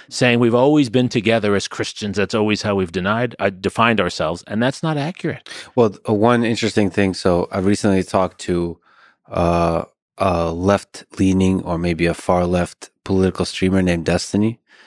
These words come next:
Speaker 2: uh, Stephen Bunnell. I don't know if you're familiar with him.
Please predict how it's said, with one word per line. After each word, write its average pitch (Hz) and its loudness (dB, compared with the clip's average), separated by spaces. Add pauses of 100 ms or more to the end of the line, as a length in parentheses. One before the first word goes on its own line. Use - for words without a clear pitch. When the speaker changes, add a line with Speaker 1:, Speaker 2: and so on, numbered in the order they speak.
(280)
Speaker 2:
uh, 85 0
Stephen 87 -2
Bunnell. 90 0
I 98 0
don't 90 2
know 85 2
if - -8
you're 82 -8
familiar 87 -2
with - -8
him. 107 -8